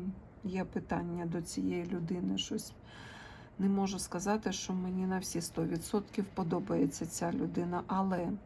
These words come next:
навчити чомусь дійсно може. Навіть якщо це не на всі сто відсотків гарна для вас людина, то навчить вас, е, бути обережніше у спілкуванні.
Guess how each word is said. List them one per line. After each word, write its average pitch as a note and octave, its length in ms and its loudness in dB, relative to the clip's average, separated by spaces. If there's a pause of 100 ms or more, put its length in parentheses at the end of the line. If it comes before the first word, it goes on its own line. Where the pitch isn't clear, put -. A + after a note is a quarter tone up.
навчити G#3+ 640 4
чомусь F#3+ 460 2
дійсно G3 480 2
може. F3+ 440 4 (560)
Навіть G#3+ 360 8
якщо F#3+ 340 2
це F#3+ 200 2
не F3+ 140 4
на F3+ 160 2
всі F#3+ 280 0
сто F3+ 260 0
відсотків F3 600 0
гарна A#3 420 8
для G#3+ 200 6
вас E3 320 4
людина, F3+ 400 4
то F3+ 140 0
навчить F#3+ 500 0
вас, G3 460 2
е, E3+ 380 0 (800)
бути F#3+ 320 4
обережніше F3+ 1120 2 (100)
у F3+ 100 0
спілкуванні. F3 960 0